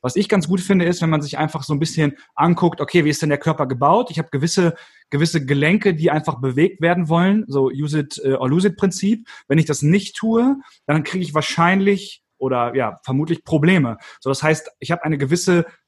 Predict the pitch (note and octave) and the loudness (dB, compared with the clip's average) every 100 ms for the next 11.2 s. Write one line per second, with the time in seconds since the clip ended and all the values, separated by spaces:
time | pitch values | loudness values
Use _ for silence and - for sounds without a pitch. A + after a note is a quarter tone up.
0 | _ D3+ D3 C#3+ F#3 G#3+ A3 G3+ G3+ G3+ | _ -2 0 2 2 2 0 0 0 0
1 | F3+ F3+ F#3 G3+ - D#3 D3+ D#3 C3 F3+ | -2 -2 2 2 0 -6 -4 -4 0 0
2 | F#3+ - F3 E3 - F3 E3 D3+ C#3 C3 | 0 -2 -2 -2 0 0 0 -6 -4 -4
3 | C#3 B2+ A2+ B2+ G#3 D#3+ A#3+ C4+ - B2 | -4 -6 -2 0 0 0 -2 -2 -4 -2
4 | C3+ D#3+ F3 F3 G3+ - - - - _ | -2 -2 -2 0 -2 -4 -12 -20 -20 _
5 | D3 D#3 D#3 D#3 G3+ C4+ F#3 D#3 F3+ D#3+ | -2 0 -2 0 2 2 4 2 0 -2
6 | C#3+ - _ - E3+ D#3 G#3 G#3+ - F3+ | -8 -12 _ -6 -4 -2 -4 -2 -2 0
7 | F#3 F3 B3 B3+ A#2+ B2+ A2 G#2+ - - | 0 2 0 0 -2 -4 -6 -8 -16 -20
8 | _ A#2+ C#3+ - D#3+ D3+ D#3 - - D3 | _ -2 -2 0 0 0 -2 -4 -6 -4
9 | C#3 B2+ - - D#3 C#3+ C3+ D3 C#3+ C#3 | -4 -6 -4 0 2 0 0 0 0 -2
10 | C#3 C#3+ C#3 C3 C#3+ E3+ E3 D3 C#3 - | 0 2 2 -2 -2 0 0 0 0 0
11 | C#3+ C3 | 0 0